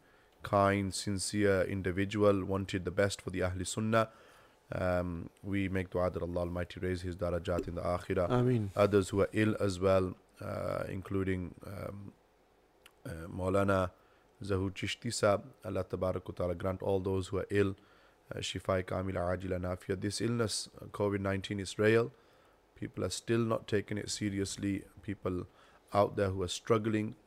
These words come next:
Speaker 1: in hospitals, in homes. Uh, we, uh, make dua for all those who are struggling and encourage brothers and sisters who are watching at this moment in time, please take this,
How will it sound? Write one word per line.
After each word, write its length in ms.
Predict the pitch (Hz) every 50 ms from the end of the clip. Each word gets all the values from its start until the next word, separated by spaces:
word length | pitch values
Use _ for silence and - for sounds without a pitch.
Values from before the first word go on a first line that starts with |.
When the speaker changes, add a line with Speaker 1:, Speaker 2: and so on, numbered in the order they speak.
| - -
Speaker 1:
in 140 | 104 95 90
hospitals, 840 | 90 101 101 - - - - 110 - - 107 107 104 104 101 95 95
in 140 | 98 98 90
homes. 500 | 92 95 95 98 101 98 101 107 107 - - - - - - _ _ -
Uh, 160 | - 98 95
we, 460 | 95 92 101 104 101 98 95 90 71 - - - -
uh, 380 | 50 50 50 - - - - - - - -
make 260 | - 92 98 95 98 -
dua 280 | 98 90 95 101 107
for 140 | - - 95 -
all 220 | - 101 107 110
those 240 | 107 110 107 104 95
who 60 | 101
are 60 | 95
struggling 520 | 90 - - - 110 107 117 113 120 131 123 - - - - - _ -
and 100 | - 98
encourage 560 | 104 101 98 - - 127 131 131 127 104 98
brothers 300 | - - 110 101 101 95
and 80 | 98 90
sisters 360 | - - 107 - - 104 95
who 80 | 95 98
are 60 | 92
watching 340 | 92 104 107 - - 110 104
at 120 | 101 92
this 180 | 98 92 - -
moment 220 | 95 92 90 87
in 80 | 90 87
time, 280 | - 98 95 95 95 95 - - - - - _ -
please 460 | - 110 110 110 113 110 101 90 -
take 360 | - - 107 104 101 - -
this, 340 | - 98 95 - - - -